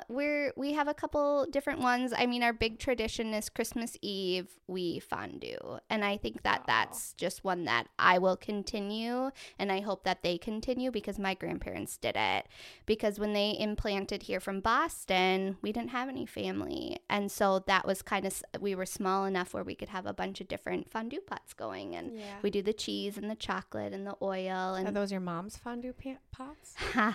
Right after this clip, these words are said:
Speaker 1: ha, ha, ha. We're not even gonna get into the fondue <laughs> pots. No, they are my grandmother's, and
Speaker 2: Oh.
Speaker 1: I bought her maybe some new ones
Speaker 2: Some new ones.
Speaker 1: last year because I was in Florida and I might have had my grandma's fondue pots at my house.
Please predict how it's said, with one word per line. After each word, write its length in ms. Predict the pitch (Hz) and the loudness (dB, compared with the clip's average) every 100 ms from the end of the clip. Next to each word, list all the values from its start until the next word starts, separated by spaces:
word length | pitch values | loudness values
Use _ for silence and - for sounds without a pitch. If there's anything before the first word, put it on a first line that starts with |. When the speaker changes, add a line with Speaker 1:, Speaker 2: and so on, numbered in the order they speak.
| - | 4
Speaker 1:
ha, 200 | 220 - | 2 4
ha, 180 | - 208 - | 4 4 4
ha. 220 | 190 226 | 0 2
We're 140 | 196 233 | 2 4
not 140 | 240 | 4
even 260 | 247 240 247 | 6 4 4
gonna 140 | 240 | 4
get 300 | 262 220 226 | 8 10 10
into 400 | 220 226 247 220 | 6 4 2 2
the 140 | 208 196 | 2 4
fondue 600 | - 185 202 190 202 196 - | 8 8 8 2 2 0 0
<laughs> 220 | 466 370 | 2 6
pots. 800 | - 262 - - - - - - - - - - | 6 6 6 4 4 0 0 -8 -6 -6 -4 4
No, 240 | 269 226 | 6 6
they 160 | 226 226 | 6 6
are 160 | 247 | 6
my 180 | 254 247 | 6 4
grandmother's, 720 | 233 202 208 208 220 240 247 - | 4 4 4 2 2 2 2 2
and 320 | 208 233 226 | 4 4 4
Speaker 2:
Oh. 280 | 214 202 190 - - | 4 2 -2 0 4
Speaker 1:
I 200 | 202 208 | 6 6
bought 180 | 202 196 | 4 2
her 120 | 202 214 | 0 -4
maybe 340 | 208 214 226 | -4 -2 -4
some 220 | - 214 | -4 -4
new 140 | 208 214 | -4 -4
ones 140 | - | -4
Speaker 2:
Some 120 | - | -4
new 140 | 170 - | -6 -8
ones. 220 | 214 - | -12 -6
Speaker 1:
last 340 | - - - | -4 -4 -6
year 160 | - - | -6 -4
because 480 | - - - - - - | -4 -4 -4 -4 -4 0
I 140 | 165 | 0
was 160 | 180 180 | 0 -2
in 100 | 185 | -4
Florida 340 | - 120 - | -4 -6 -4
and 160 | - 117 | -6 -6
I 140 | - 113 | -4 -4
might 180 | 110 | -4
have 120 | - - | -6 -4
had 360 | - - - - _ _ - _ _ - | -2 -2 -4 -8 _ _ -20 _ _ -2
my 140 | 190 | -2
grandma's 420 | 180 147 107 - | 0 -2 -2 -4
fondue 300 | - 113 - | -4 -2 -2
pots 240 | - - 214 | -2 0 0
at 100 | - | 0
my 200 | 214 392 | 2 2
house. 420 | 285 - - - | 4 2 2 -2